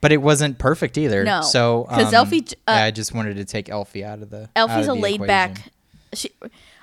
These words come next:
Speaker 2: I wish I could turn the camera to show everyone what she's doing right
Speaker 1: She's
Speaker 2: now.
Speaker 1: just laying on the couch.
Speaker 2: She's sleeping on the couch,
Speaker 1: Mm-hmm.
Speaker 2: completely chill. Like, that is who our dog is. But, like, at the same time,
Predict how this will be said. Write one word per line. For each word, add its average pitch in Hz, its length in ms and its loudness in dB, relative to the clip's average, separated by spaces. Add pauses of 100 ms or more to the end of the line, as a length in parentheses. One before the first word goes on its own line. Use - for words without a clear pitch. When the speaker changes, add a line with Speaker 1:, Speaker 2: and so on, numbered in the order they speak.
(120)
Speaker 2:
I 220 120 0
wish 226 280 -2
I 285 60 -8
could 240 160 -12
turn 233 300 -8
the 226 80 -8
camera 214 340 -6
to - 80 -16
show 202 300 -4
everyone 196 340 -4
what 180 180 -2
she's 190 140 -12
doing 180 240 -8
right 175 140 -14
Speaker 1:
She's 151 140 -8
Speaker 2:
now. 156 40 -12
Speaker 1:
just 147 160 -12
laying 113 240 -4
on 110 120 -6
the 104 40 -10
couch. 104 320 -10
Speaker 2:
She's - 180 -8
sleeping 269 560 -4
on 208 220 0
the 208 80 -6
couch, - 540 -4
Speaker 1:
Mm-hmm. 139 220 -8 (120)
Speaker 2:
completely 226 500 -4
chill. - 300 -2 (760)
Like, 202 200 -8
that 226 180 4
is 262 120 -4
who 262 100 -2
our 220 100 -2
dog 196 260 -2
is. - 440 -10 (640)
But, 208 120 -2
like, 208 140 -4
at 190 60 -10
the 220 80 -12
same 226 260 -4
time, 214 580 -8